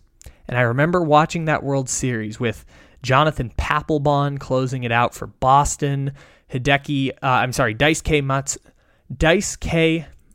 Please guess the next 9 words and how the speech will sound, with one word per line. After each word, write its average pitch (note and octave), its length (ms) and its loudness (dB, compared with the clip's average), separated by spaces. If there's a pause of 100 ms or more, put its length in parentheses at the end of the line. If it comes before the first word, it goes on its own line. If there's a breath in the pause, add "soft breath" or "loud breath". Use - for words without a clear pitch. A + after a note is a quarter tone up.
(120)
bleh, B2 420 -4
Ma-, C3+ 220 -4 (400)
Daisuke F3+ 640 2
Matsuzuki C#3+ 960 -2 (540 soft breath)
ends C#3+ 260 2
up D3 180 2
closing C#3+ 460 0
it B2 80 -4
out, A#2+ 340 0